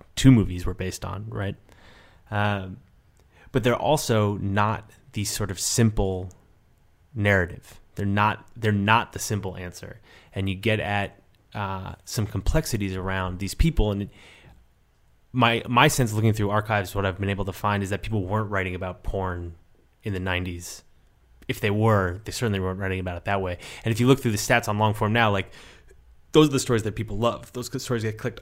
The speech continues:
all the time. There's tons of people writing about porn at this point.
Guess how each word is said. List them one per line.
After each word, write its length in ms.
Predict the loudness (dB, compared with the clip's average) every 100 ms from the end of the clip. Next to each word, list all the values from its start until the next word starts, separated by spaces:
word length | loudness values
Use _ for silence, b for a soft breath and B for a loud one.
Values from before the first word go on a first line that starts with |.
| -6
all 140 | -4
the 80 | -4
time. 300 | -6 -4 -6
There's 160 | -8 -14
tons 600 | -14 -14 -12 -4 0 2
of 80 | 0
people 220 | -6 -4
writing 260 | -4 -6 -8
about 220 | -10 -6
porn 380 | -4 -4 -6 -12
at 80 | -14
this 140 | -14 -14
point. 400 | -10 -10 -12